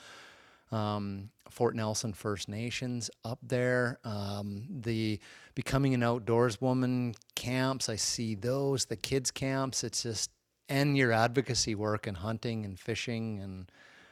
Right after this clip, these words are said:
conservation management. It's just, uh, amazing everything you have on the go. So no wonder you got thousand emails and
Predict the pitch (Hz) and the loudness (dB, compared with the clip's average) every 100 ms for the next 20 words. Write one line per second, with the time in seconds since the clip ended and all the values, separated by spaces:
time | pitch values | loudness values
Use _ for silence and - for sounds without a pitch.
0 | - - _ _ _ _ _ - - 113 | -20 -20 _ _ _ _ _ -12 -4 -4
1 | 107 107 104 110 117 107 107 110 104 113 | -2 -2 -2 -2 -2 -4 -2 -4 -2 -4
2 | 110 113 - 110 95 - 110 104 101 101 | -6 -8 -6 -6 -6 -8 -6 -6 -6 -8
3 | 101 98 - 131 127 131 131 117 95 - | -10 -14 -4 0 4 6 6 4 -2 -4
4 | 107 107 110 104 101 107 104 101 107 104 | -4 -2 -4 -4 -6 -6 -6 -4 -2 -2
5 | 120 135 160 170 120 101 98 104 _ - | 2 6 6 6 2 2 -2 -4 _ -20
6 | - - _ _ - - _ _ - 104 | -20 -20 _ _ -20 -20 _ _ -2 0
7 | 104 107 104 104 98 98 101 95 | 0 -2 -4 -4 -4 -6 -8 -6